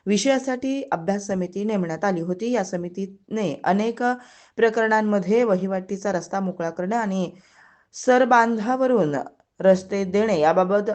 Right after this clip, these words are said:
सक्षम अधिकारी आदेश देतात, मात्र त्या आदेशाची प्रत्यक्षात अंमलबजावणी होऊन नागरिकाला रस्ता मिळाला की नाही याची कोणतीही खात्री केली जात नाही, यावर अभ्यास केला, अनेक प्रकरणे तपासली. आदेश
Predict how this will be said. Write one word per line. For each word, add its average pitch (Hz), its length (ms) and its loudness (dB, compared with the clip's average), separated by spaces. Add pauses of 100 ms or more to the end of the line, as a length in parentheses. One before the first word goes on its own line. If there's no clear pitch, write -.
(120)
सक्षम 233 440 -6
अधिकारी 185 400 0
आदेश 175 520 -2 (420)
देतात, 190 360 2 (100)
मात्र 190 460 0 (320)
त्या 233 100 6
आदेशाची 240 520 2
प्रत्यक्षात 220 580 -6
अंमलबजावणी 196 720 0
होऊन 208 280 -2
नागरिकाला 180 500 -2
रस्ता 175 340 -2
मिळाला 175 400 -2
की 180 140 -10
नाही 240 320 -4 (440)
याची 240 300 2
कोणतीही 233 540 0
खात्री 185 340 -6
केली 170 320 -2
जात 208 300 0
नाही, 247 180 -2
यावर 185 240 0
अभ्यास 180 340 -4
केला, 175 340 2 (300)
अनेक 254 300 2
प्रकरणे 233 400 -2
तपासली. 175 680 -2 (200)
आदेश 208 540 4